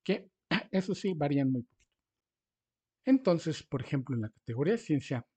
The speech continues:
nos acercamos ya sea con los directores de grandes hospitales o instituciones o rectores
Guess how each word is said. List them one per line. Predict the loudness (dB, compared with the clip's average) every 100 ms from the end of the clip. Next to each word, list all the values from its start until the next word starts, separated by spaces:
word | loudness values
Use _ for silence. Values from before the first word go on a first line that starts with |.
| _
nos | -10 -10 -12
acercamos | -12 -10 -6 -4 -2 -4 -6 -14 _ _ _ _
ya | -8 -6 -6
sea | -6 -4 -2 -2 -6 -10
con | -4 0 2 2 2 0
los | 0 -2 -4 -8 -16 -18 -20 _
directores | -6 -6 -8 _ 0 4 4 4 0 -2
de | -4 -4 -6
grandes | -10 -6 -4 -4 -6 -10
hospitales | -16 -14 -8 -4 -4 -4
o | -6
instituciones | -8 -10 _ _ -12 -2 2 4 6 4 0 -8 -20 _ _ _ _
o | -14 -12
rectores | -14 -16 -20 _ 2 2 2 0 -2 -6 -20